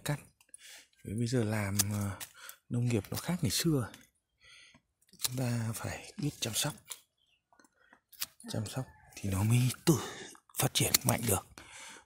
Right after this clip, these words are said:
và nó mới tốt được. Đấy. Thực ra cái cành này không phát triển được, cắt bỏ. Cái cành này nó lủi trong này không được, nhưng thôi cứ để, để. <laughs> Cắt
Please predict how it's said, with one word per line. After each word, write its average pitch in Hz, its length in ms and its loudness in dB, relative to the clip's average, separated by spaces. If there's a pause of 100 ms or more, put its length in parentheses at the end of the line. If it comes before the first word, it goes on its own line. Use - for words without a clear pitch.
và 104 140 -4
nó 98 80 2
mới 113 120 6
tốt 156 240 6
được. - 220 2 (1120)
Đấy. 139 320 0 (1120)
Thực 113 100 -6
ra 120 200 4
cái 110 100 6
cành 110 200 4
này 98 300 2
không 117 140 -2
phát - 180 0
triển - 200 -2
được, - 240 -8 (540)
cắt - 180 -6
bỏ. - 200 -6 (1040)
Cái 147 120 -4
cành 117 180 6
này 98 140 6
nó 98 120 6
lủi 123 200 6
trong 110 280 2
này 101 100 0 (100)
không 110 200 -2
được, 98 180 -2
nhưng 107 160 -2
thôi - 180 -2
cứ - 80 0
để, - 220 0 (200)
để. 87 140 -4 (480)
<laughs> 127 120 2 (1300)
Cắt - 140 -4